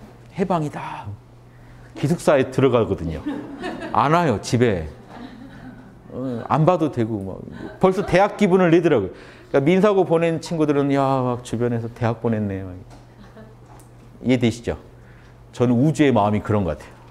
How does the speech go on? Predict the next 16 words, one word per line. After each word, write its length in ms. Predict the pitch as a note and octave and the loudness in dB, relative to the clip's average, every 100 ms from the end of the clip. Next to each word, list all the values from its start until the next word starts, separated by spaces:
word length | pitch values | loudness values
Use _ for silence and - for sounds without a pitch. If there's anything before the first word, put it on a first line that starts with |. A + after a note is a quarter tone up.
| - - - - - - - - - - - - | -20 -20 -20 -20 -20 -20 -20 -20 -20 -20 -16 0
"와, 420 | E3 E3 C#3 - | 2 2 -2 -2
일지 400 | D3 F#3+ G3 - | 2 4 2 0
만들었다." 640 | G3+ E3+ E3+ F#3 E3 D3+ B2+ A#2+ A#2 A2 - - - | 4 4 4 4 2 0 0 2 0 -4 -16 -20 0
얘는 180 | D#3+ A#3 | 4 4
끝났다, 420 | A3+ B3+ C4 C4 D#3 | 6 4 4 6 4
그냥. 300 | A#2+ A#2 A2 | 6 4 4
얘는 280 | E3 G3+ D#3 | 4 4 2
이제 200 | D3+ B2 | 2 0
지가 280 | - D#3 | 0 0
살겠네. 680 | D3 G#3 G#3 F3+ G#2 G2 F#2+ F2 - - - - - - - - - - | 2 2 2 2 -2 -6 -8 -14 -18 -20 -20 -20 -20 -20 -20 -20 -20 -10
사실은 420 | - F3+ F3 D3 | -4 0 2 2
막 240 | A#2 G#2 - - - | 2 0 -2 -18 -18
진짜 320 | - A2 A2+ F#2 - - | -10 -2 0 0 -6 -8
그, 160 | G#2 | -6
그냥 260 | G2 A2+ G2 | -4 -6 -4
얘, 60 | A2 | 0